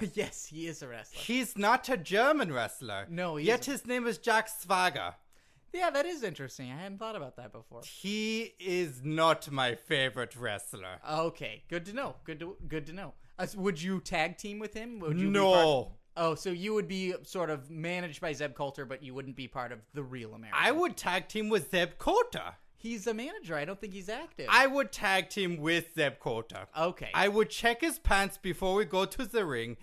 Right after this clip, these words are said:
Speaker 2: and make sure there's no shit in his pants. And he would check my pants and would also find there's no shit in them.
Speaker 1: You know what, uh, Mister
Speaker 2: Steven Richards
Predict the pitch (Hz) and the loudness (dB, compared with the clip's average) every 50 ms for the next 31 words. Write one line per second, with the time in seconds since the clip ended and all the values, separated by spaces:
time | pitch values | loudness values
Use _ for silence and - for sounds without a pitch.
0 | - - - 165 170 175 165 170 175 165 - - 196 185 175 160 165 147 - 185 | -16 -12 -4 -2 -2 0 2 2 2 0 0 0 2 2 2 2 0 -2 -2 -2
1 | 185 165 - - - 202 190 196 - 147 131 123 - - - - 165 135 113 95 | -2 -2 -2 -2 -2 -2 -2 -2 -4 -8 -8 -8 -10 -12 -8 -6 -4 -4 -4 -6
2 | - - - - _ - - _ - - - 165 165 170 143 143 226 262 294 277 | -10 -16 -18 -18 _ -20 -20 _ -20 -14 -6 -2 -2 -2 0 0 -2 0 0 -2
3 | - - - 220 196 - - 147 143 165 208 - - - 113 104 104 104 - - | -2 0 2 2 2 2 0 -2 0 0 0 0 -2 -4 -4 -4 -6 -10 -16 -20
4 | - - 240 185 - 165 151 147 151 160 170 165 190 185 202 165 - - 135 131 | -20 -20 -20 -8 -4 -4 -2 -2 0 0 2 0 0 0 -2 -6 -4 -2 -4 -4
5 | 131 123 131 131 123 - 165 151 139 - - - 180 180 - 165 120 113 110 - | -2 -4 -6 -6 -6 -6 -8 -8 -8 -8 -6 -6 -6 -6 -6 -8 -10 -10 -10 -12
6 | - 90 92 87 _ - - 156 180 170 202 226 240 240 233 208 - - - 170 | -16 -16 -16 -20 _ -18 -14 -10 -4 -4 -4 -2 -2 -2 -4 -4 -8 -16 -18 -14
7 | 170 170 143 - - _ _ _ _ - 165 160 160 160 165 - - - 190 311 | -14 -14 -14 -14 -18 _ _ _ _ -6 -2 -2 -2 -2 -4 -8 -8 -2 2 2
8 | 311 330 320 330 311 277 254 220 254 254 262 254 254 - 240 202 170 151 135 127 | 4 4 4 2 0 0 0 0 2 2 2 2 0 0 0 2 2 2 -2 -4
9 | - - - | -12 -14 -14